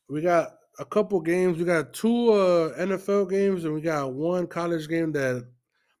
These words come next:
the odds were too crazy enough to not, to not do it. They got, first off, we got Tennessee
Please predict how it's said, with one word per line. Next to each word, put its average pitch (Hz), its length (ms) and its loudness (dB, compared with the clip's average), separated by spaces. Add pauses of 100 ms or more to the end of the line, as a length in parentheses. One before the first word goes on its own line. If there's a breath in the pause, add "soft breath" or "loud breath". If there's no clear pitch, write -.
(100)
the 165 140 -4
odds 214 300 0
were 196 120 2
too 202 240 -6
crazy 202 420 0
enough 185 240 -2
to 165 160 -6
not, 156 400 -6 (400)
to 143 160 -6
not 143 280 -4
do 131 200 -2
it. 127 160 -8
They 170 100 -2
got, 196 280 -2 (480 soft breath)
first 226 260 2
off, 214 120 2
we 208 100 -2
got 180 280 -4
Tennessee 208 720 -2